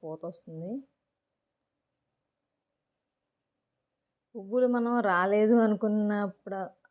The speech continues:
అనుకుంటాం కదండి, చాలా బాధపడతాం. కానీ ఇలా వచ్చిన తర్వాత మనం కొయ్యడానికైతే మ్యాక్సిమం వన్ అవర్ పైనే పడుతుందండి. ఇది మన చేతులు నొప్పులు రావాలి కానీ అలా పూస్తూనే ఉంటుంది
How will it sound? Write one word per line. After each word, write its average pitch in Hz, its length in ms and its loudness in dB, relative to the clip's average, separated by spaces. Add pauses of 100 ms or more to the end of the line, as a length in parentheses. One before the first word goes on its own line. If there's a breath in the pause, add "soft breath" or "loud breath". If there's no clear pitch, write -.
అనుకుంటాం 190 520 -8
కదండి, 185 420 -4 (500)
చాలా 185 200 -12
బాధపడతాం. 180 560 -4 (100)
కానీ 196 300 -4
ఇలా 190 200 0
వచ్చిన 170 360 -2
తర్వాత 190 360 -2 (140)
మనం 180 180 -6
కొయ్యడానికైతే 175 800 -2 (1700)
మ్యాక్సిమం 180 640 -8 (520)
వన్ 170 220 -12
అవర్ 175 260 -6
పైనే 185 260 -4
పడుతుందండి. 175 580 -6
ఇది 165 160 -8 (760)
మన 185 200 -16
చేతులు 196 300 -8
నొప్పులు 190 300 -4
రావాలి 185 340 0
కానీ 170 280 -4
అలా 170 300 -4
పూస్తూనే 190 680 -6
ఉంటుంది 180 480 -4